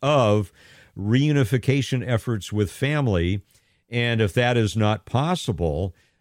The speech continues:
uh, as, as the first choice, as the most beneficial choice, then, uh, get, finding family units that those children, uh, can live with. And, uh, she talked about the fact that even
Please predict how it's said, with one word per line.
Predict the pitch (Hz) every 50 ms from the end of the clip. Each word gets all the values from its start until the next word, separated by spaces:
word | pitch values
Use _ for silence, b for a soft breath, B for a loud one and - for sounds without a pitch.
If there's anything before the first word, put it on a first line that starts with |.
| _ -
uh, | 95 95 92 98
as, | 104 107 110 107
as | - 110 107 104 -
the | - 95
first | - - 131 165 190 180 - -
choice, | - - 87 80 78 87 92 - 107
as | 101 87
the | 90 98
most | 95 98 95 - -
beneficial | 104 104 98 95 85 - 139 143 - - 104
choice, | 87 - - - 90 87 82 87 87 - B B B B B B B B
then, | - 104 95 101 120 123 123 127 123 123 123 110 117 123 -
uh, | 120 120 110 98 98 - - - - _ _ _ - - _ - - - 160
get, | 131 107 131 143 - -
finding | - - 135 139 147 143 131 127 120 104
family | - - - 147 143 139 131 127 120 117
units | 107 104 104 113 139 156 135 110 104 104 - -
that | 110 95
those | 82 113 107 104 -
children, | - - - 151 156 151 117 110 98 95 95 92 B B B B B B B B
uh, | - 101 101 98 98 98 98 95 - -
can | - - 120 117 113 110 107 104 107
live | 117 120 113 104 87 90
with. | 98 110 135 143 123 101 82 76 73 - - 92 92 101 90
And, | 90 107 104 101 101 101 98 101
uh, | 101 101
she | 92 - - 104
talked | - 113 113 101 -
about | 98 95 95 98 -
the | 87
fact | 85 - 101 101 107 90
that | - 101 101
even | 113 135 143 131 120 104 87